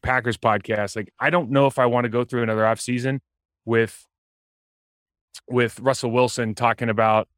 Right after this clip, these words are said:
uh, you know, saying, trying to say all the right things in public and then having his guys in the background saying, you know, "Actually, we really don't wanna be here. Uh, we'll, we'll go play for these four or five." It's like, "Man, if you don't wanna be there anymore, we'll go find another guy. It's okay." The,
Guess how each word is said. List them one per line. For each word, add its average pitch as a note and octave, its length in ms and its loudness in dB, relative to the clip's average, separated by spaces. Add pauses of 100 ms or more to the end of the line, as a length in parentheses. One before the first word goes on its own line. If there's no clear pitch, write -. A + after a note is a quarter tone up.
uh, G#2 440 0 (140)
you C3 80 -10
know, A#2 40 -8
saying, C3 280 -2
trying C#3 180 2
to B2+ 60 -2
say C3 120 0
all B2 100 2
the A2+ 80 -2
right A#2 180 2
things A#2 220 -2
in G2+ 80 -4
public A2 380 0
and G#2+ 80 -2
then G#2 80 -2
having G#2+ 240 -2
his G2 120 -4
guys G#2+ 520 0 (720)
in B2+ 100 -4
the A2 60 -2
background G#2+ 500 0
saying, G#2 460 -2
you B2+ 100 -4
know, B2 280 2
"Actually, C#3 560 0
we C#3+ 120 2
really C3 240 4
don't B2 140 4
wanna A#2+ 220 2
be A#2 180 -2
here. A2+ 420 2 (120)
Uh, A2 280 0 (120)
we'll, C3+ 160 -2
we'll C3 220 0
go B2 100 2
play A#2+ 180 4
for A2+ 100 -6
these A2 140 -2
four A#2+ 160 -2
or A2 60 0
five." A2 220 0
It's G#2 160 -4
like, A#2 180 -2 (640)
"Man, C#3 240 0
if B2+ 120 -4
you E3 60 2
don't F#3 100 4
wanna D3 140 2
be C3 120 2
there C3+ 120 4
anymore, C3 380 2
we'll C#3 180 -2
go D#3 100 -4
find C3 220 -2
another A#2 220 0
guy. F#2+ 220 0
It's G2+ 160 -6
okay." G#2 340 -2
The, B2+ 240 -4